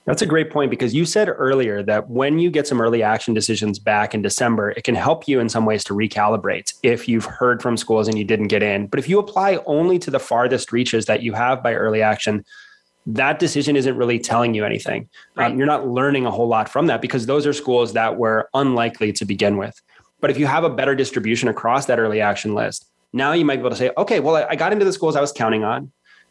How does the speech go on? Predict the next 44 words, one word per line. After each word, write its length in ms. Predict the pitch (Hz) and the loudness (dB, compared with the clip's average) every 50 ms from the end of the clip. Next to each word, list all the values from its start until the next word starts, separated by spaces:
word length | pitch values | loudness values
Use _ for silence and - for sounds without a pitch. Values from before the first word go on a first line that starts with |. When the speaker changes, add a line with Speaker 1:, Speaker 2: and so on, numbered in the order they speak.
| _ | _
Speaker 1:
My 120 | 127 143 165 | 0 0 0
target 600 | 160 - - 131 143 156 151 180 180 185 - _ _ | -2 -2 0 0 0 2 2 0 -2 -2 -6 _ _
accepted 460 | - - - - 139 165 165 - - - | -4 -2 0 0 0 0 0 -2 -2 0
me, 240 | - 117 131 131 - - | -2 -4 -4 -6 -4 0
so 80 | - | 0
that's 160 | 127 139 143 | 0 0 0
pretty 180 | - - 165 165 | -2 -2 -2 0
good. 180 | 113 120 120 135 | 0 0 0 0
And 60 | 160 | 0
I 80 | 156 165 | 0 2
didn't 200 | 170 190 180 175 | 2 2 2 2
get 100 | 165 156 | 2 0
into 180 | 156 143 143 | 0 0 0
one 120 | 135 135 131 | 0 0 0
of 40 | 123 | 2
my 80 | 120 117 | 0 0
reaches. 380 | 110 143 - - - - - | 0 0 0 -2 -4 -8 -4
So 100 | - 139 143 | 0 0 2
I'm 100 | 160 160 | 2 0
feeling 440 | - - - 165 165 185 190 185 190 | -4 -4 0 2 2 2 2 0 -2
pretty 220 | - 123 123 151 | -4 -2 0 0
good 220 | 151 127 107 110 110 | 0 0 0 0 0
about 320 | 113 101 107 104 98 - | 2 2 0 0 0 0
where 200 | 110 107 104 107 | -2 0 0 0
things 300 | 107 - 104 104 101 104 | 0 0 -2 -2 -2 0
are 240 | 113 117 123 139 139 | 0 2 2 2 2
right 240 | 113 95 107 104 95 | 0 -2 -4 -6 -6
now." 340 | 95 104 104 101 101 98 - _ - - - - _ _ | -4 -4 -4 -4 -4 -6 -10 _ -20 -20 -20 -20 _ _
Um, 140 | - 113 117 | 0 0 0
Speaker 2:
Mm-hmm. 80 | - - | 0 -2
Speaker 1:
that 140 | 135 131 127 - | -2 -2 -2 -2
can't 120 | 139 120 | -2 0
happen 260 | 110 110 107 104 107 | 2 2 2 2 0
if 120 | 110 104 101 | -2 -2 0
you 60 | 110 107 | 0 0
only 180 | 101 101 104 | 2 2 0
apply 260 | 104 98 - 101 98 98 101 - _ _ - - | -2 -2 0 0 0 0 -2 -6 _ _ -6 -2
to 80 | 113 | 0
reach 180 | 104 101 101 - | 0 0 0 -2
schools 260 | - - 107 101 98 - - _ - | -2 -2 -2 -2 -2 -6 -14 _ -10
across 340 | - 107 - 110 107 98 - | -8 -2 0 0 0 0 -2
the 100 | - - 57 | -2 -2 -2
list. 220 | - - - - - _ _ _ - - - - - - _ _ | -2 -2 -6 -12 -18 _ _ _ -20 -20 -20 -20 -20 -20 _ _
Um, 320 | 147 147 151 - - - | 2 2 2 2 -2 -6